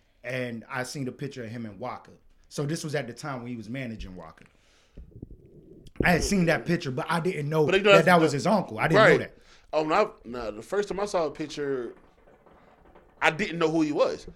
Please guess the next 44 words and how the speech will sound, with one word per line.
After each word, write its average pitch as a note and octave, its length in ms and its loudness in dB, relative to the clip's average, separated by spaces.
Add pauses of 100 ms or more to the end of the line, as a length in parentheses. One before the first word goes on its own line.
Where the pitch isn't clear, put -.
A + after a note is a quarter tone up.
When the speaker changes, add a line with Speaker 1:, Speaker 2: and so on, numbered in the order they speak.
(140)
Speaker 2:
But - 100 0
it E3+ 40 4
was E3+ 140 2
a D#3 60 -2
Speaker 1:
Well, D3 80 -10
Speaker 2:
picture, F#3 220 4
Speaker 1:
yeah, F#3 100 6
that's F3 200 0
what E3+ 80 -2
I'm C#3+ 100 0
Speaker 2:
but F3 120 2
Speaker 1:
saying. F#3 100 6
Speaker 2:
it F#3+ 40 6
was E3+ 100 2
a D#3+ 80 0
picture F3 460 0
of D3 260 0
the C3+ 60 -12
Supreme G#3 380 -4
team. G2 280 -10 (160)
Speaker 1:
Exactly. C#3+ 600 -2 (300)
And D3+ 300 -2
not, F#3+ 320 -4
not F3+ 280 0
that - 260 -2
picture, E3 440 -2 (320)
but E3 480 2 (240)
the D#3 800 0 (440)
Speaker 2:
But F3 80 2 (120)
I, F3+ 60 6
I A3 40 8
was A3+ 120 8
watching E3 260 6
something D3+ 240 2
on, C#3 60 2
like, B2+ 280 0
Harlem C3+ 680 -2
drug A#2 420 -2
shit. B2 280 -10
You D#3+ 60 -6
know F#3 120 0
what D#3+ 100 -2
I'm D#3 220 -4
saying? F3+ 320 -16